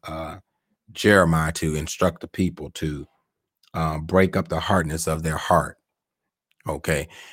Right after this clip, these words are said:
He's really talking about the hardness of the heart. He says, "Break up the hardness of your heart." And he says, uh, he tells them to break up the fallow ground. Um, you know, he's trying to get the good word, the good seed of his word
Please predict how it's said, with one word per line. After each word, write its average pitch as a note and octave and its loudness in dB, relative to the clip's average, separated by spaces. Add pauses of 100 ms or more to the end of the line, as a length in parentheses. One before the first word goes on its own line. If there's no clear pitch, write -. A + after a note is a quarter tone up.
(140)
He's E2 0
really G2 4
talking F2+ 2
about E2+ 2
the E2+ 0
hardness E2 -2
of D2+ -4
the D2 -4
heart. D2 -6 (160)
He - -12
says, E2 -4
"Break F2 2
up F2 -4
the E2 -4
hardness E2 -2
of E2 -6
your D#2 -4
heart." E2+ -2 (680)
And F2 2
he E2+ -2
says, D#2 -6
uh, D2 -10 (680)
he G2 -4
tells G2 4
them F2 0
to D#2 -4
break F#2 4
up E2+ -2
the E2+ -4
fallow E2+ 0
ground. E2+ 0 (300)
Um, D#2+ -12 (580)
you F2 -4
know, D2+ -4 (300)
he's F#2 -4
trying G#2 4
to F2+ 2
get F#2+ 0
the D#2+ -2
good F2+ 4
word, F#2+ 6
the D#2+ 0
good F#2+ 2
seed G#2 2
of F2 -2
his F2+ 0
word F#2+ 2